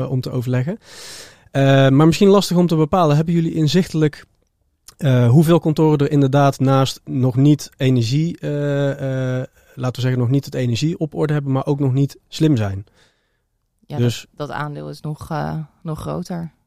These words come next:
Speaker 2: Ja, dus en, en ik denk wat je ook zegt over renovatie. Kijk, een verduurzaming is niet altijd per se, denk ik, een, een volledige renovatie. Dus misschien om dat nog even, eh, dan, dat kan ook zitten van, eh, we vervangen de verlichting bij wijze van. Dus even of je dat onder renovatie verstaat.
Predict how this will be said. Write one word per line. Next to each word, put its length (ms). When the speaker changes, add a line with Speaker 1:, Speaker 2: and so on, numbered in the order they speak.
Speaker 2:
Ja, 340
dus 280
en, 260
en 80
ik 100
denk 200
wat 140
je 120
ook 100
zegt 180
over 180
renovatie. 680
Kijk, 180
een 100
verduurzaming 580
is 100
niet 180
altijd 220
per 120
se, 180
denk 220
ik, 100
een, 140
een 100
volledige 380
renovatie. 580
Dus 80
misschien 240
om 60
dat 160
nog 140
even, 540
eh, 200
dan, 280
dat 160
kan 160
ook 120
zitten 260
van, 220
eh, 80
we 260
vervangen 520
de 80
verlichting 480
bij 100
wijze 360
van. 200
Dus 120
even 240
of 80
je 60
dat 160
onder 400
renovatie 600
verstaat. 480